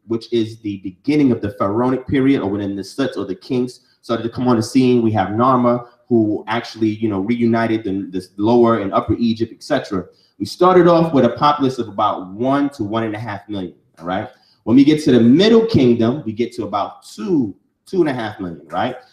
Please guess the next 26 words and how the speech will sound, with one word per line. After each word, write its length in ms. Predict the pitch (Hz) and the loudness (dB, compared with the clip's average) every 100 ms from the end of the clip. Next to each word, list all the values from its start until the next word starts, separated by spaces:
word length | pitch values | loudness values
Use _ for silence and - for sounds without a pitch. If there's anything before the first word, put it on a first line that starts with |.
| _ | _
By 100 | - | 2
the 100 | 147 | 2
time 320 | - 175 175 | 2 2 2
we 80 | 170 | 2
get 180 | 170 170 | 2 0
to 60 | 156 | 0
the 100 | 127 | 0
New 360 | 131 190 285 277 | 2 6 4 6
Kingdom, 540 | 151 123 113 127 165 | 2 2 0 -2 -2
which 180 | 120 123 | -4 -4
is 60 | |
the 80 | 117 | -12
period 340 | - 147 135 131 | -6 -4 -4 -6
of 80 | |
time 220 | - 131 123 | -4 -4 -2
that 100 | 120 | -4
we're 80 | |
talking 320 | - 190 156 117 | -4 -4 -2 -2
about, 300 | 107 104 - - - | 0 -2 -4 -16 -2
there 120 | 147 | 2
was 160 | 147 139 | 2 0
about 460 | 127 120 - - | 0 0 0 -6
three 300 | 147 156 185 | 2 4 4
million, 400 | 170 165 135 104 - | 4 4 2 0 -2
up 240 | 160 - | -2 -4
to 220 | - 127 | -2 -2